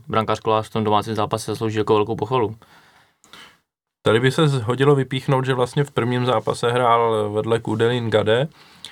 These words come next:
Speaker 2: v odvetě hrát nemohl, protože dostal kartu, eh, třetí a, hm, od-, odpikal si stopku, místo něj nastoupil Deli. A asi se shodneme, že tam prostě není velkého rozdílu v kvalitě toho bránění a, eh, že Deli to odvedl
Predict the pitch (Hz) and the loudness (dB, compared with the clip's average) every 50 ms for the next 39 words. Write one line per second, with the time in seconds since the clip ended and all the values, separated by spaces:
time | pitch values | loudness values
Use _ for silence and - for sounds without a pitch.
0 | - _ _ - - 110 107 113 113 113 123 117 123 120 117 113 117 107 110 110 | -20 _ _ 0 2 2 4 2 2 2 2 2 4 2 2 2 0 0 0 0
1 | 110 123 127 123 117 117 110 110 110 - - 120 117 117 - 107 101 - - 123 | 0 -2 -4 -4 -2 0 2 2 2 2 2 0 0 2 0 0 0 0 -2 0
2 | 131 139 143 147 151 - - - _ - - - - 113 110 107 104 - - - | 2 2 2 2 0 -2 -8 -12 _ -18 -14 -8 -2 0 0 0 0 -2 -6 -6
3 | 113 107 - 120 120 123 120 113 113 110 107 101 104 107 104 98 98 98 98 - | -6 -6 -4 -2 0 2 4 4 2 0 -2 -6 -10 -10 -8 -6 -6 -6 -6 -6
4 | - - - - - - - 107 - - 110 104 - 101 104 - - 117 - - | -4 -6 -6 -6 -6 -6 -6 -6 -4 -4 -4 0 0 -2 -2 -2 -6 -8 -6 -6
5 | 101 - - - 113 107 104 - - 113 107 104 107 107 104 98 - - 107 101 | -6 -6 -4 -4 -4 -4 -4 -2 0 0 2 2 2 0 -2 -4 -2 -2 -4 -2
6 | - 120 117 117 113 107 98 101 98 - - - - - - - - - _ - | 0 0 0 2 2 2 2 0 -2 -6 -8 -18 -20 -20 -20 -20 -20 -20 _ -14
7 | - - 104 98 98 95 95 98 98 98 98 98 101 101 _ _ - _ _ - | -6 -2 0 2 4 4 4 4 2 2 0 -2 -4 -6 _ _ -20 _ _ -6
8 | - 101 - 110 104 - 113 104 107 101 98 107 104 104 104 101 110 110 104 - | -6 -4 -2 -2 0 0 2 2 2 0 2 0 0 0 -2 -2 -2 -2 -2 -2
9 | 95 98 98 - 107 101 - - - 110 104 101 98 101 98 101 101 101 98 95 | -4 -4 -4 -8 -8 -8 -6 -2 -2 -2 0 0 -2 -2 -2 -4 -4 -6 -6 -8
10 | 95 104 104 98 98 95 - 104 104 101 107 107 107 98 90 98 101 98 95 95 | -8 -4 -4 -4 -2 -2 -2 -2 0 2 2 0 0 0 -6 -6 -4 -4 -2 -2
11 | 95 95 - - - - - - - 104 98 95 95 - 110 107 - - 95 107 | -4 -6 -8 -14 -18 -18 -12 -6 -2 -2 -2 -2 -2 -2 -4 -2 -2 -2 -2 -2
12 | 98 98 104 - 98 92 95 95 98 98 95 98 98 95 98 107 92 - - - | -2 -2 -2 -2 -2 -4 -4 -2 -4 -4 -4 -4 -4 -4 -4 -6 -8 -10 -16 -20
13 | - - - _ _ - - 98 98 98 98 92 104 95 98 95 92 95 95 - | -20 -20 -20 _ _ -4 -2 0 0 0 0 0 0 0 0 -2 -2 -2 -2 -2
14 | - 101 92 92 95 95 98 98 95 95 95 95 | -2 -2 -2 -2 -2 -2 -2 -2 -2 -2 -2 -4